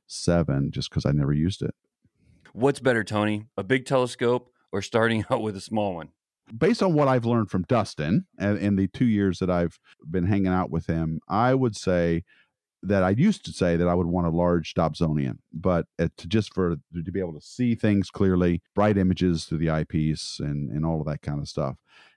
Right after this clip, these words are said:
Speaker 1: Now I've learned that I did not know prior to knowing Dustin and O P T was just how good the refractors have gotten. And now that's where I would go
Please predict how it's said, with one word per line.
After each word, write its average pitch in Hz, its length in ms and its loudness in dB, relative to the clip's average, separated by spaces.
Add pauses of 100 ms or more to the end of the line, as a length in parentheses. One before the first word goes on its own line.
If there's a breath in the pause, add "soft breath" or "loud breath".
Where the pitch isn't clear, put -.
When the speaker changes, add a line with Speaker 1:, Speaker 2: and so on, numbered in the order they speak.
Speaker 1:
Now 180 360 4
I've 113 180 2
learned 87 400 0
that 90 160 2
I 87 80 4
did 104 180 0
not 107 180 0
know 101 260 2
prior 90 320 0
to - 100 -2
knowing 90 300 2
Dustin 98 400 -2
and 80 180 -2
O 82 80 -2
P 76 180 -6
T 98 380 0 (320 soft breath)
was 98 200 0
just - 260 0
how 101 120 2
good 110 300 0
the 95 60 0
refractors 85 520 -2
have 69 160 -12
gotten. 65 340 -12 (440 soft breath)
And 90 240 2
now 98 580 2 (140)
that's 101 360 0
where 87 140 0
I 78 100 -2
would 73 180 -8
go 73 200 -4